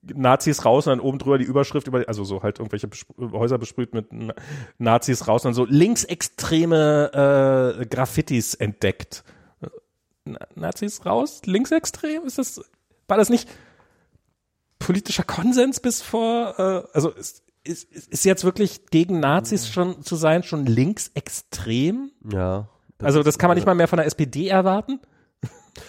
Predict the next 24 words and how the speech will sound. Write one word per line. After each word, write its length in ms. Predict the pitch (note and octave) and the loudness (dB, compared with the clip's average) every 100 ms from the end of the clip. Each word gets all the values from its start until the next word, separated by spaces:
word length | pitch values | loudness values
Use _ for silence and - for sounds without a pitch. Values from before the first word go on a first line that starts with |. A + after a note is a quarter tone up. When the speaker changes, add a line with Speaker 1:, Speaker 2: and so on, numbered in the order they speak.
| - _ | -20 _
Speaker 2:
Ja, 100 | A#2+ | -6
ich 120 | - | 0
meine, 160 | D3+ A#2+ | 0 2
seit 320 | A2 - - | 0 -2 -4
Fleischhauer 720 | E3 D#3+ G#2 G#2+ A#2 A#2 A#2 | -2 2 2 2 2 2 2
seinen 240 | G#2 G2+ | 0 -2
Text 280 | G2 F#2 - | -2 -6 -6
geschrieben 400 | - - A#2 A#2 | -12 -8 -4 -2
hat, 160 | A2+ - | -2 0
Nazis 480 | F2+ E2 - E2+ F#2 | 0 0 -2 -4 -4
rein, 340 | D#2 G2 F#3 - | -4 -4 -6 -6
ne? 220 | - C3+ D#4+ | -2 -2 -2
Also 480 | - G2+ G#2 G2+ G#2+ - - | -2 -2 2 2 2 -2 -4
Speaker 1:
Ja, 180 | A#2+ | -2
stimmt. 480 | A#2 - A#2+ G#2+ - _ _ _ | -2 -4 -6 -8 -14 _ _ _
Speaker 2:
ähm, 520 | - G#2 G2+ G#2 G#2 - | -2 0 2 0 -4 -6
ist 180 | A#2 - | -2 2
ja 120 | A2+ | 4
ganz 240 | A#2 G#2+ | 4 0
klar, 240 | - G2+ A#2 | 0 2 2
dass 140 | B2 | 0
die 100 | A#2 | -2
bürgerliche 440 | G2+ G#2 B2 A2 | 0 2 2 0
Position, 800 | - A#2 G#2+ G2 A2 G#2+ C3+ E3 | -2 -2 -2 -2 2 2 2 0